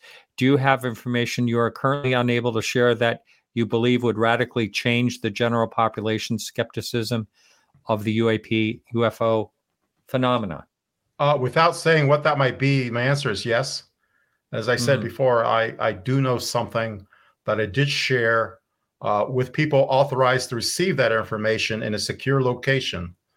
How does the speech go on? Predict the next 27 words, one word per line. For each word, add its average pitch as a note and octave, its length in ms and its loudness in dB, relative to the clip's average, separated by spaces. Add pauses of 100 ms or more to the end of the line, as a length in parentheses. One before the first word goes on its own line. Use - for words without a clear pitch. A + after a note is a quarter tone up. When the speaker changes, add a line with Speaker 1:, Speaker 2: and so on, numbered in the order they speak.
(500)
Speaker 2:
And A2 300 0
they A#2+ 180 2
concurred C#3+ 520 0
that A#2 160 2
they B2 140 2
also C3+ 300 2
know A2+ 280 0
this A#2 240 -4
information A2 540 -2
as G2+ 120 -6
well. A2+ 280 4
So G#2+ 140 -4
I A2+ 60 2
wasn't A2 300 -4
telling G#2+ 240 -4
them G2+ 140 -2
anything G2 340 -2
new. G2+ 320 -2 (520)
What C3+ 140 0
that C#3+ 160 4
information C#3 540 2
might B2 260 0
be, B2+ 340 2
I A#2+ 160 0
can't A2+ 300 -6
talk - 240 -2
about. F#2 360 -4